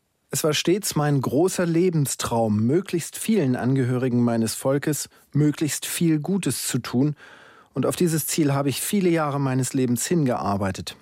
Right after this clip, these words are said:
Denn ich glaube, dass das Bildungssystem der Schlüssel ist, um meinem Volk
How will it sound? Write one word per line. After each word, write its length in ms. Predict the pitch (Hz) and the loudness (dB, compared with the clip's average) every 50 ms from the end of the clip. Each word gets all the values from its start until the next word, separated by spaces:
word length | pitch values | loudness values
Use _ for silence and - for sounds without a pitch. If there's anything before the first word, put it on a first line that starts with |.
| _ _ - - | _ _ -6 -2
Denn 80 | 117 | -2
ich 100 | 117 113 | -2 -2
glaube, 460 | - - 120 117 143 180 190 208 208 170 | 0 0 2 2 2 2 2 0 -2 -2
dass 260 | 165 156 143 - - | -2 -4 -4 -4 -4
das 220 | - 120 113 - | -4 -4 -4 -4
Bildungssystem 840 | 104 104 135 160 170 190 190 180 - 170 156 - - - 160 156 156 | -4 -2 0 2 2 2 0 -2 -2 -4 -4 -4 -2 -2 0 0 2
der 100 | 151 151 | 2 0
Schlüssel 480 | 143 - - - 175 208 208 - - 113 | -2 -2 -2 0 0 0 2 0 0 -2
ist, 320 | 101 - - - - - | -2 -2 -6 -6 -8 -6
um 200 | - 113 113 110 | -2 0 2 2
meinem 340 | 110 110 110 110 107 104 101 | 2 2 0 0 0 0 -2
Volk 420 | - - - 135 143 165 165 - | -4 -4 -2 0 0 0 0 -2